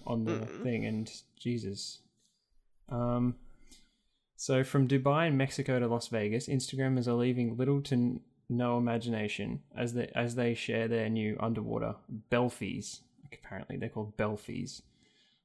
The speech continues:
Speaker 1: Um,
Speaker 2: Belfies.
Speaker 1: if,
Speaker 2: Interesting.
Speaker 1: yeah, if you're tempted to get on board with your own belfie photo shoot,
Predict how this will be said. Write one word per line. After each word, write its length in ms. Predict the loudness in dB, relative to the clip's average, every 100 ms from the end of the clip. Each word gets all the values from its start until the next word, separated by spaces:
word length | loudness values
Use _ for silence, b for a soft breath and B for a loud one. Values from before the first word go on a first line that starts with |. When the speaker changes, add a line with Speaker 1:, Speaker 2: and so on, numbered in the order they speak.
| _
Speaker 1:
Um, 300 | -10 -6 -2
Speaker 2:
Belfies. 600 | 0 0 -2 -8 -12 -10
Speaker 1:
if, 80 | 2
Speaker 2:
Interesting. 500 | 2 2 -4 -8 -6
Speaker 1:
yeah, 240 | -2 0 0
if 180 | 0 0
you're 120 | 0
tempted 340 | 2 2 0
to 80 | 2
get 120 | 6
on 120 | 6 4
board 280 | 4 2
with 120 | 0 0
your 140 | 2
own 320 | 4 2 0 2
belfie 420 | 4 4 4 2
photo 420 | 2 0 4 4 2
shoot, 340 | 0 -4 -6